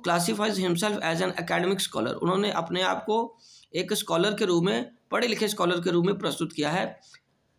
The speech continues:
He attends various academic conferences, वो बताते हैं कि वो बहुत सारी एकेडमिक कॉन्फ्रेंसेस को अटेंड करते हैं through, throughout the week,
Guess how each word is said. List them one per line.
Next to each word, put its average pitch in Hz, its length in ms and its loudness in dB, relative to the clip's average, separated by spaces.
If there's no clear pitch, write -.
He 247 160 2
attends 214 420 0
various 196 400 2
academic 190 520 0
conferences, 147 480 0
वो 170 160 0
बताते 170 340 -2
हैं 202 80 -2
कि 214 60 0
वो 175 200 -2
बहुत 170 320 -2
सारी 175 160 0
एकेडमिक 180 480 -2
कॉन्फ्रेंसेस 160 540 -4
को - 100 -4
अटेंड 190 320 -2
करते 175 220 -4
हैं 208 100 -2
through, 185 360 -2
throughout 190 420 0
the 156 120 0
week, 151 140 0